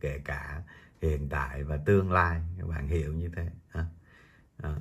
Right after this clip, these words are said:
còn ai không thích hợp thì không xem Facebook thôi,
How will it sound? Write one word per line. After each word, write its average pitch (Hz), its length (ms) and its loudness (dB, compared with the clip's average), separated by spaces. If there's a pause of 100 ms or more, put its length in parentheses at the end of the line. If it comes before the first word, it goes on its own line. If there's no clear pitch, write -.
(160)
còn 78 260 -2
ai 90 340 2
không 92 240 0
thích 101 220 2
hợp 80 320 2
thì 73 160 -2
không 87 320 -4
xem 90 280 0
Facebook 92 320 -2 (120)
thôi, 90 200 0